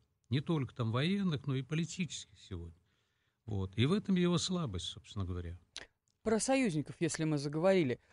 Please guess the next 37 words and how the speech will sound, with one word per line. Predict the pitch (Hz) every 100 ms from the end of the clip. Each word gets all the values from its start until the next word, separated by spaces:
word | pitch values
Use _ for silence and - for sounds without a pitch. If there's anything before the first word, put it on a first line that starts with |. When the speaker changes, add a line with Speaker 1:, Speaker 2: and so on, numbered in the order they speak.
| _ -
Speaker 2:
А, | 165 165 160 156 151 160
если | 160 196 269 - 214
так | 202 226 208
активно | 196 - 233 202 165
там | 147 185 160
сотруд-, | 175 156 196 165
э, | 127 165 156 151
так | 185 170
активно | 165 - 202 165
там | 165 147 151
орудует | 180 151 139 139
Запад, | 135 117 131 -
и |
всё | - 202
это | 180
делается | 147 180 160 139 -
руками | 139 135 175 151
Запада | 135 147 127 123
для | 131
того, | 120 131
чтобы | 131 - 127 -
устроить | - 156 143 147
этот | 135 -
хаос, | - 233 226 -
кто | - - 226 233
из | -
союзников | - 165 160 190 180 165 -
остался | 143 - 165 - -
у | 175
Египта | 175 175 233 -
и | 147
на | 143
кого | 151 170
рассчитывать | 190 - - 170 120 117
временному | 135 139 120 113 113
правительству | - 131 127 - - 139
Египта? | 147 165 147 -